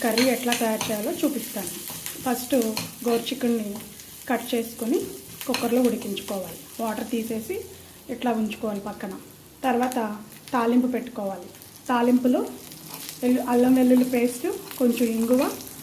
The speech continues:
తాలింపు దినుసులు వేసి బాగా వేగనివ్వాలి. ఈ వేగిన పోపులో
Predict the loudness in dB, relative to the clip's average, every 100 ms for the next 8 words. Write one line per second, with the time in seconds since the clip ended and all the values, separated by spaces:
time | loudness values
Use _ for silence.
0 | -14 -12 -12 -10 0 4 6 6 6 6
1 | 6 6 6 6 4 2 0 0 -8 -4
2 | 0 2 2 2 2 0 -2 -2 -4 -8
3 | -12 -12 -12 0 6 10 10 10 8 8
4 | 4 4 4 2 2